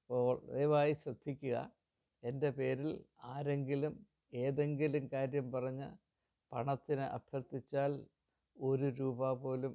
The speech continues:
അയച്ചു കൊടുക്കരുത്. ദയവായി അത് ഒരു ഫ്രോഡുലന്റ് പരിപാടിയാണ്, അത് കള്ളമാണ്, കപടമാണ് എന്ന് മനസ്സിലാക്കുക. ഈ സൈബർ ക്രൈം പല വിധത്തിൽ ഇപ്പോൾ പ്രവർത്തിക്കുന്നുണ്ട്, നിങ്ങൾക്കറിയാം. അതിൽ പെട്ടുപോകരുത്.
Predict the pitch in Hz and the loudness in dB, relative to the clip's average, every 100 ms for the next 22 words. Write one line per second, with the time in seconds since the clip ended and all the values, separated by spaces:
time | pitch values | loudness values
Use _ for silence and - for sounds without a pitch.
0 | - 113 123 - 139 131 120 123 123 143 | -6 -8 -8 -6 -4 -2 -2 -2 -2 -2
1 | 202 - _ _ _ _ _ _ 117 127 | -6 -14 _ _ _ _ _ _ 2 4
2 | 139 139 139 156 - - _ - 113 131 | 6 6 6 4 0 -10 _ -10 -4 -2
3 | 131 127 117 - 131 131 135 143 147 147 | -2 -4 -6 -12 -4 2 4 4 2 2
4 | 147 - - 127 127 135 127 123 117 131 | 0 -2 -8 -6 -2 0 0 -2 -2 -6
5 | 202 _ _ _ _ - 127 139 135 - | -12 _ _ _ _ -8 0 0 0 -4
6 | 127 139 143 131 127 131 - 117 135 139 | 0 0 0 0 -2 -4 -4 -4 0 -2
7 | 123 117 127 123 120 113 107 - 131 113 | 0 -4 -4 -8 -6 -6 -8 -8 -4 -4
8 | - 127 127 233 _ _ _ _ _ 113 | -4 -8 -8 -10 _ _ _ _ _ -4
9 | 110 - 127 127 139 143 - 139 135 131 | -4 -2 0 2 4 0 -2 -4 0 0
10 | 135 _ _ _ _ _ - 123 135 131 | -2 _ _ _ _ _ -8 0 2 2
11 | 131 131 147 131 - 123 - 123 120 - | -2 -6 -4 -4 -2 -6 -2 -2 -2 -4
12 | 123 120 120 117 117 113 110 101 104 127 | -8 -6 -4 0 0 -2 -6 -4 -4 -6
13 | 151 - 110 127 - 117 - 139 127 110 | -12 -14 -12 -10 -8 -8 -4 0 2 2
14 | 110 110 | 0 -2